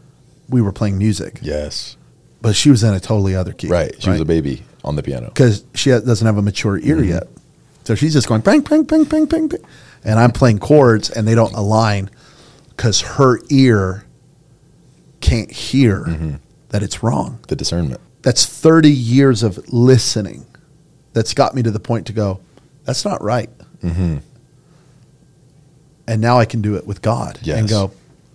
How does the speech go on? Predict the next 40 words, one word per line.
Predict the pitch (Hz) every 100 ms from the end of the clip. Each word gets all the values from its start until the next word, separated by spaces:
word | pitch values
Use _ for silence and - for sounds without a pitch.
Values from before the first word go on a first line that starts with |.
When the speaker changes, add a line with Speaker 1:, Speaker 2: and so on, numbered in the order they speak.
| _ _ _ _ - - _ _ _
Speaker 1:
"That's | 135 143
not | - 175
right." | 143 120 -
I | 147
can | 170
listen | 120 -
to | 101
a |
preacher | 92 135 120 107
and | 98
go, | 95 92 - -
"Hmm, | - 60
Speaker 2:
Mm. | 110 120 113 85 - -
Speaker 1:
nah, | 165 165 160 156 160 - _ _ _ -
love | 160 147
you. | 135 131 - _ _ _ _ _ - - -
I'm | 156
not | 151
gonna | 151 127
bash | 113 127 123
you | 131
online. | 113 113 117
I'm |
not | 135 123
a, | 113 -
I'm |
Speaker 2:
Yeah. | 131
Speaker 1:
not | 117
a |
keyboard | 110 131 110 107
warrior, | 101 107 104
but | 101 -
nah." | 110 101 101 - _ _ _ - - - - _ -
Uh, | 101 101
I |
was | 113 -
telling | 120 107
that | 104 -
to, | 107 101
to | - 98 98